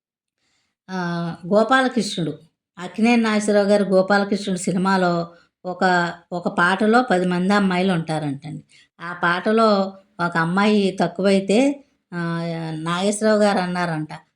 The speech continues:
"అమర్నాథ్ గారు అమ్మాయిని పిలిపించండి, పాటలో నటిస్తుందని"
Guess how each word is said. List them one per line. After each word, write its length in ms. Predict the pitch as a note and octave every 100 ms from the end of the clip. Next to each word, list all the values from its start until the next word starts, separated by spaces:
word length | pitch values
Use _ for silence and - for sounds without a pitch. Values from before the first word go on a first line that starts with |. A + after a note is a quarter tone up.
| _ E3
"అమర్నాథ్ 520 | E3 F#3 G#3+ G#3+ G#3+
గారు 200 | G#3 G3
అమ్మాయిని 560 | F3+ F#3 G3 G3 F#3+ G3
పిలిపించండి, 680 | F3+ F3 F3+ F3+ F3+ F3+ F#3+
పాటలో 440 | G3 E3 E3 F#3
నటిస్తుందని" 640 | F#3 D#3+ F3 E3 E3+ F3+